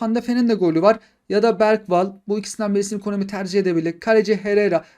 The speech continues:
Bir başka arkadaşımızın tahminlerine baktığımız zaman Erling Haaland, Barcola, Van de Ven. Van de Ven de şimdi stoper olarak gol attı. Konami sever stoperlerin gol atmasını.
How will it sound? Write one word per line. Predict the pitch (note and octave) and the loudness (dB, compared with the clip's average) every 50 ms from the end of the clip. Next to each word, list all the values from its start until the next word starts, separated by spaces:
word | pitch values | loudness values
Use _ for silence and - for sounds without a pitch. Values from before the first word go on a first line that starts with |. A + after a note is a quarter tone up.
| _ | _
Bir | C#4 C#4+ | -8 -4
başka | D4 C4+ B3+ - - C4 | -4 -4 -4 -4 -4 -4
arkadaşımızın | B3 A#3+ B3 B3 B3 A#3 - A#3 A3 B3 A3+ | -4 -4 -4 -4 -4 -4 -4 -2 -2 -2 -2
tahminlerine | A3+ A#3+ A3+ A3 A#3 A3+ A#3 A#3+ A3+ A3+ | -2 -4 -2 -2 0 0 0 0 0 0
baktığımız | A3+ A#3 A3 A3+ - A3+ A3 A3 | -2 -2 -4 -4 -2 -2 -2 0
zaman | G3+ A3 A3 A3+ A3 | 0 -2 -2 -2 -2
Erling | G3 F#3+ G3 G#3 G#3 G3+ | -2 -2 -2 -2 -4 -4
Haaland, | A3 G#3+ G#3+ G#3 G3+ | -4 -4 -4 -6 -4
Barcola, | G3 F#3+ F#3+ F#3+ F#3+ - G#3 G3+ G3+ G#3 G3+ - - | -2 -2 -2 -2 -2 0 2 2 2 0 0 -4 -8
Van | F#3 F3+ F#3+ | -8 -4 -2
de | G3 G3+ G3+ G3+ | -2 -2 0 0
Ven. | G#3+ G#3+ G#3 G3 - - _ _ _ _ - | 0 0 0 -2 -8 -18 _ _ _ _ -6
Van | G#3+ G#3+ A3 | -4 -2 0
de | A3+ A3+ A3+ | -2 -2 -2
Ven | A#3+ A#3+ A#3 A3+ | -2 0 0 0
de | A3+ | 0
şimdi | A3+ A3+ A#3 - | 0 -2 -4 -6
stoper | - - G#3+ - A#3 | -4 -4 -4 -2 -2
olarak | A3+ A#3 A3+ G#3+ A3+ A3 - | -2 -2 -2 -2 -4 -4 -4
gol | B3+ A#3+ | -2 0
attı. | A3+ A#3 A3+ - A#3 | 0 0 0 -4 -8
Konami | - - G#3 G#3 A3 A3 | -8 -6 -4 -4 -4 -4
sever | G#3 - G#3+ G#3+ A3+ | -4 -4 -4 -4 -4
stoperlerin | G3+ - - G3+ F3+ - F3 D#3+ E3 D#3+ D#3+ D#3 | -4 -4 -8 -8 -6 -4 -4 -4 -4 -6 -4 -4
gol | D#3+ D#3+ | -2 -2
atmasını. | D#3 D#3 D#3+ E3 D3+ - - G3 A3 | -2 -4 -6 -10 -10 -10 -10 -10 -12